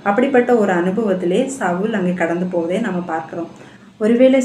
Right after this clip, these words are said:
சவுல மாதிரி நாமும் எதையாவது வாழ்க்கையில இழந்து போய் அலைந்து திரிகிறவர்களா இருந்தோமானால், நாம அந்த ஹை பிளேஸ்ல, அந்த உயரமான ஸ்தலத்துல, ஆண்டவரோடு அந்த நெருங்குகிற அனுபவத்துல நம்ம வரும்போது,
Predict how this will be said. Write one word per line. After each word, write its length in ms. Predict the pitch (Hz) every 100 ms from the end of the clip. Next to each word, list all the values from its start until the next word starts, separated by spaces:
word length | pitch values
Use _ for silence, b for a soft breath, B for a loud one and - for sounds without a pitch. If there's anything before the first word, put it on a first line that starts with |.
| -
சவுல 380 | 190 202 233
மாதிரி 380 | 214 185 180 175
நாமும் 560 | 180 185 220 240 196 -
எதையாவது 460 | 190 190 214 240
வாழ்க்கையில 600 | 220 180 190 202 220 208 185 - -
இழந்து 400 | 240 185 202 233
போய் 400 | 226 180 175 185 B B B -
அலைந்து 500 | 190 226 269 285 269
திரிகிறவர்களா 640 | 202 202 214 208 196 202
இருந்தோமானால், 880 | 196 180 180 196 190 170 160 160 170 - B B
நாம 300 | - 214 233
அந்த 340 | 196 185 190 190
ஹை 440 | 190 196 220 240
பிளேஸ்ல, 400 | 196 180 185 -
அந்த 480 | 180 170 - 185 190
உயரமான 800 | 175 180 208 220 226 220 226 220
ஸ்தலத்துல, 600 | 226 - 180 175 180 185 165 180
ஆண்டவரோடு 600 | 202 226 233 226 233 240
அந்த 160 | 208 180
நெருங்குகிற 680 | 180 180 214 220 233 226
அனுபவத்துல 720 | 175 180 190 208 190 190 175 175 B B B
நம்ம 200 | 196 190
வரும்போது, 800 | 185 185 240 240 175 170 175 214